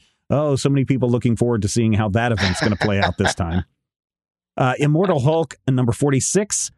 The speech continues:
Uh, Shang-Chi number one gets a poster. And let's see, we've got Star Wars Bounty Hunters Alpha number one. Oh, this is gonna be a cool event. This is where all the bounty hunters, Jabba the Hutt, and Darth Vader are all after Han Solo's body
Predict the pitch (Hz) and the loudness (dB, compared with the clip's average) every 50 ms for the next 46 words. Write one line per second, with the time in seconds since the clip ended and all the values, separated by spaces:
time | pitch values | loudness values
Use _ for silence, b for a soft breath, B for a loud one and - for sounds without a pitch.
0 | _ _ - 110 104 95 90 - 127 120 120 - - 139 131 131 123 110 113 107 | _ _ -2 0 0 0 0 0 0 0 2 2 0 0 2 2 2 2 2 2
1 | 117 123 127 120 110 107 - 104 98 95 - - 165 190 196 - - 120 139 180 | 2 2 2 2 0 0 0 0 -2 -2 0 -2 0 0 0 0 0 0 0 -2
2 | - _ _ _ _ _ _ _ _ - 123 127 127 131 131 131 131 123 139 131 | -4 _ _ _ _ _ _ _ _ 0 0 2 2 2 2 2 2 0 0 0
3 | - 104 90 87 101 98 120 104 - - - - 131 135 156 147 139 139 151 160 | 0 0 0 0 0 0 0 -2 -2 -4 -2 -2 0 0 0 0 2 2 2 2
4 | 180 202 208 170 - 110 98 104 107 147 147 131 104 143 135 - 139 123 - - | 2 0 -2 -2 -2 -2 0 0 2 2 2 2 0 0 0 0 0 -2 -2 -2
5 | - 107 127 123 - 143 127 113 120 117 117 131 131 - - 110 110 107 120 139 | -4 -4 -2 0 0 2 2 2 2 2 2 0 0 0 0 0 0 2 0 0
6 | - 139 135 110 107 80 - - 143 143 131 117 92 87 113 98 98 - _ _ | 2 0 0 0 0 -2 -2 -2 -2 0 0 0 -2 -2 -4 -4 -6 -10 _ _
7 | _ _ _ - 139 135 147 120 107 123 123 113 110 92 107 143 156 151 123 127 | _ _ _ -2 0 0 0 0 2 0 0 0 0 0 0 2 2 2 2 2
8 | 120 123 123 120 98 120 117 117 113 104 - - 113 117 127 - - 139 123 - | 2 2 2 2 2 2 2 2 2 0 0 0 0 0 2 2 0 2 2 0
9 | 113 113 101 - - 92 92 90 127 123 127 113 98 90 101 113 117 107 95 95 | 0 0 -2 -4 -4 -4 -2 0 0 0 0 0 0 0 0 2 2 2 0 0
10 | 87 - _ _ _ _ _ - 98 107 - - - 117 120 123 127 135 139 143 | -2 -6 _ _ _ _ _ -4 -4 -4 -4 -6 -4 -4 -2 0 0 0 0 0
11 | 143 147 - - 107 104 110 - - 120 110 - 117 117 113 - - 113 104 104 | -2 -2 -4 -4 -4 -4 -2 0 0 0 0 0 0 0 0 0 0 0 2 0
12 | 101 92 92 90 101 95 95 92 80 73 76 - | 0 0 -2 -2 -2 -2 -2 -2 -4 -4 -6 -10